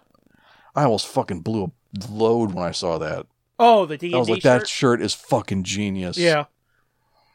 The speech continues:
Speaker 1: Okay, but go ahead. So, sorry.
Speaker 2: I love this part, though, where, um,
Speaker 1: Oh, yeah, and they're, and they're like, "What the fuck is this?"
Speaker 2: Well, no, they're like, "You wanna play, uh, or I challenge you to Dance Dance Revolution." He's like, "We don't have that, though." And he's
Speaker 1: Right.
Speaker 2: like, "We just got it for the break room." And he's like,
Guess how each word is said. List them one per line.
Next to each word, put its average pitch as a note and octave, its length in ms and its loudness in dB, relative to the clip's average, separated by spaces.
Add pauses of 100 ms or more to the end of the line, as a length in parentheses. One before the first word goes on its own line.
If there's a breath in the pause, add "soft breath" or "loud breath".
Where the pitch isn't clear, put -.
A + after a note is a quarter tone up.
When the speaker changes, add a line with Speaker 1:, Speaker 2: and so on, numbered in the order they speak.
(720)
Speaker 1:
Okay, G#2 200 2
but F#2 140 -8
go G#2 120 0
ahead. F#2+ 200 -2
So, F#2+ 240 -6
sorry. F2+ 380 -4
Speaker 2:
I A3+ 100 4
love A#3+ 220 2
this G#3 160 -8
part, F#3+ 260 -4
though, F3 160 -4
where, F3 460 -4
um, D#3+ 420 -2
Speaker 1:
Oh, B2+ 100 6
yeah, A#2+ 220 6
and A2+ 80 0
they're, A#2 160 0
and A#2 100 -4
they're A2 120 2
like, F#2+ 260 0
"What E3+ 180 -2
the B2 80 -6
fuck G#2+ 220 -6
is F2+ 140 -6
this?" - 520 -2
Speaker 2:
Well, D#4 100 2
no, F4+ 140 8
they're B3 140 2
like, G3+ 220 2
"You G3 100 -2
wanna A3+ 140 2
play, G#3+ 320 -2 (240)
uh, E3+ 480 2 (340 loud breath)
or G#3 100 2
I F#3+ 100 4
challenge A#3+ 380 -2
you A#3 100 -4
to G3+ 200 0
Dance G3 300 -6
Dance F#3+ 220 -6
Revolution." F#3 520 -4
He's E3+ 240 -4
like, D#3+ 340 2 (240)
"We A3 120 2
don't G3 220 4
have G3 260 0
that, B3 220 2
though." C3+ 320 -8 (920)
And G3 80 2
he's A3 100 4
Speaker 1:
Right. - 60 0
Speaker 2:
like, F#3 160 0
"We G3+ 100 -2
just F3+ 240 -4
got F#3 200 2
it F#3+ 100 -6
for G3 120 -12
the E3+ 100 -8
break F3+ 340 -2
room." G3+ 200 -6
And D#3+ 80 -8
he's D#3+ 140 -10
like, C#3+ 220 -8